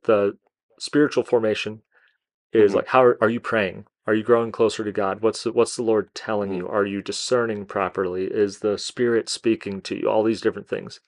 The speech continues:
Speaker 2: Right.
Speaker 1: So, like, are you getting closer to God in your life?
Speaker 2: Right.
Speaker 1: Right. So you have a spiritual director, you have all these different things. Um,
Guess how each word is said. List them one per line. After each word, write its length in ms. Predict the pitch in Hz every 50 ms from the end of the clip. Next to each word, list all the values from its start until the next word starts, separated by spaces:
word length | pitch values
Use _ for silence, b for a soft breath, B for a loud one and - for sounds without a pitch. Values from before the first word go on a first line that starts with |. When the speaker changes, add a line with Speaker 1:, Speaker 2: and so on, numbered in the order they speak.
| _ _ _ _ _ _ _ _ _ _
Speaker 2:
Right. 200 | 98 87 82 76
Speaker 1:
So, 160 | - 117 110
like, 140 | 107 104 101 -
are 200 | - 123 127 135
you 240 | 131 123 117 113 - -
getting 400 | - 120 113 113 110 107 104 98 _ _ _ _ _ _ _
closer 500 | - - 131 120 113 - - - 104 98
to 200 | - - - 101
God 260 | 92 104 92 90 92 98
in 440 | - - 104 95 95 92 87 87 _ _ _ -
your 120 | 107 104
life? 320 | - - 85 85 _ _ _ _ _ _ _ _ _ _ _ _ _ _ _ _ _ _
Speaker 2:
Right. 220 | - 87 73 -
Speaker 1:
Right. 120 | 110 104 98
So 80 | - 110
you 40 | 107
have 80 | 98
a 40 | -
spiritual 360 | - - 151 151 143 - 143
director, 380 | 127 131 127 123 120 - 131 120
you 100 | 113 101
have 100 | 101 104
all 120 | 107 107
these 100 | 104 95
different 200 | 98 101 104 -
things. 260 | - - 120 117 - _ _ _ _ _ _ _ _ _ _ _ _ _ _ -
Um, 460 | 101 98 95 95 95 92 95 92